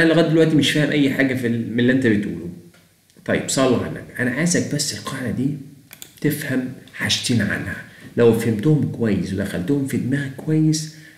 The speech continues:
هتريح نفسك وهتفهم القاعدة تبقى أسهل حاجة بالنسبة لك. أول حاجة لازم تفهم أول حاجة استخدام القاعدة. أنا بستخدم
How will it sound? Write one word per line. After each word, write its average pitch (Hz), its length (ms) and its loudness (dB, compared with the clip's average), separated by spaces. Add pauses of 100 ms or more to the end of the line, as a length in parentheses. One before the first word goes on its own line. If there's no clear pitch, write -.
(140)
هتريح 131 520 2
نفسك - 600 -6
وهتفهم 120 560 -4
القاعدة 131 320 -2
تبقى 120 360 -2
أسهل 147 280 0
حاجة 131 240 2
بالنسبة 104 460 2
لك. - 160 -16 (580)
أول 220 260 8
حاجة 170 320 4
لازم 170 260 6
تفهم 180 680 2 (100)
أول 151 300 4
حاجة 143 260 2
استخدام 117 440 0
القاعدة. - 420 -2 (120)
أنا 160 120 4
بستخدم 156 640 0